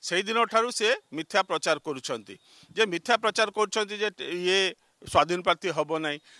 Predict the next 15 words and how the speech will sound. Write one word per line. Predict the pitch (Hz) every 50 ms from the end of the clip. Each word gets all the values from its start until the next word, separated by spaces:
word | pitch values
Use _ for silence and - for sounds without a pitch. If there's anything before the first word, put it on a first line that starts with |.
| _ _
ସ୍ୱାଧୀନ | - - 143 165 185 202 196 214
ପ୍ରାର୍ଥୀ | 202 190 - 214 185 143
ହେଲି, | 160 156 165 165 165 156 - _ - _ _ _
ତାପରେ | 147 170 208 208 220 214 214 202 -
ପୁଣି | 202 196 202 185 190
ପରବର୍ତ୍ତୀ | 170 175 190 196 190 - 208 196 190
ମୁହୂର୍ତ୍ତରେ | 190 190 190 - 220 202 190 185 147 - _ _ _ _ _ _ _ 156
ଯେ | 180 214 185 175
ଆପଣଙ୍କର | - 196 190 190 185 196 196 214 220 - - _ _ - 151
ୱିଡ୍ର | 165 175 156 185 208 214 202 -
କରିବି, | 202 180 180 175 185 175 160 - _ _ - 131
ୱିଡ୍ର | 147 156 151 196 214 214
ମଧ୍ୟ | 214 202 175 214 202 - 196
କଲି | 170 175 180
ନାହିଁ। | 175 180 175 185 175